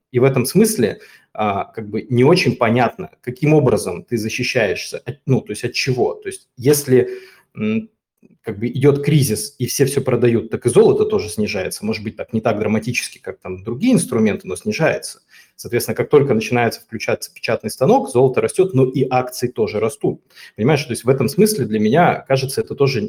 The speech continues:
там, ну, неочевидным аргументом, что ты диверсифицируешь свой портфель и продаёшь, как бы, возможность роста актива, который зарабатывает, да, то есть акции же, когда бизнесу хорошо, то акции растут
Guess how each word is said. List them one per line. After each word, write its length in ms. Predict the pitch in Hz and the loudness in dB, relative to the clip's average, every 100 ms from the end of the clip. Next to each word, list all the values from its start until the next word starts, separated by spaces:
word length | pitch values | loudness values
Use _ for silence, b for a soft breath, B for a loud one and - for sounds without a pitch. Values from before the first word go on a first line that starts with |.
| - | -8
там, 160 | - 90 107 - | -10 -6 -6 0
ну, 160 | 127 | 0
неочевидным 640 | 104 113 107 139 147 107 104 | 2 2 0 -2 -2 0 -2
аргументом, 560 | 104 131 185 185 - | 2 4 6 4 0
что 180 | - - | -6 -16
ты 260 | - 131 127 B B 113 | -2 0 0 B B -4
диверсифицируешь 720 | 110 123 - - 156 117 - | -2 -2 -4 -2 2 2 2
свой 140 | 113 | -4
портфель 440 | - 110 - 127 - | -2 -4 2 0 0
и 60 | 127 | -4
продаёшь, 560 | 120 113 123 123 - | -2 4 6 6 4
как 160 | - - | -2 -12
бы, 80 | 98 | -6
возможность 640 | 110 127 120 104 95 - B B B | 0 2 2 0 -10 -12 B B B
роста 580 | 131 139 139 - - _ - | 6 6 4 -4 -10 _ -10
актива, 480 | 117 - 147 120 101 | -8 -6 -2 -2 0
который 340 | 113 117 107 | -4 0 -2
зарабатывает, 680 | 113 110 113 117 98 - - - | 2 0 2 2 0 -8 -20 -4
да, 120 | 123 | -4
то 60 | 131 | -4
есть 100 | - | -6
акции 320 | 104 - 101 101 | -8 -8 -12 -12
же, 100 | - | -14
когда 200 | 101 107 | -6 -2
бизнесу 400 | 120 107 95 - | 0 -2 -8 -14
хорошо, 380 | 104 110 110 | -10 -6 -6
то 160 | - 101 | -6 -6
акции 260 | 101 - - | -8 -8 -8
растут 420 | 127 269 285 | -8 -6 -8